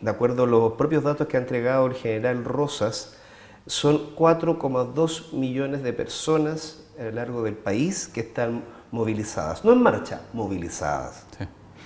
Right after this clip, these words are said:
Speaker 1: ¿Qué, qué gobierno, qué partido político puede resistir cuatro coma dos millones de personas movilizadas y con sensaciones de frustración si no llegan estas medidas?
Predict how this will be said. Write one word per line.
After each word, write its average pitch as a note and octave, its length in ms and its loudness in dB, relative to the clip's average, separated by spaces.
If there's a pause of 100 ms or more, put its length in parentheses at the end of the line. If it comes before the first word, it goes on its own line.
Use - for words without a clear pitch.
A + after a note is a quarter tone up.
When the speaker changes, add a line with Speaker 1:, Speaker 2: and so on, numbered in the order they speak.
(480)
Speaker 1:
¿Qué, F#3+ 1200 4 (380)
qué G3+ 100 4
gobierno, C3 560 0
qué E3 140 -4
partido D#3 360 0
político C3 640 -2
puede C3 280 -2
resistir C3+ 680 -2 (300)
cuatro D3+ 380 2
coma C3 220 2
dos C3 180 -2
millones C3+ 440 0
de C#3 80 -2
personas C3+ 400 -2
movilizadas C3+ 840 4 (720)
y E3+ 300 4
con B2 220 0
sensaciones B2+ 580 0
de C3+ 100 0
frustración C3+ 520 -2
si C#3 200 2
no C3+ 120 2
llegan A#2 280 0
estas A2+ 200 -8
medidas? - 380 -10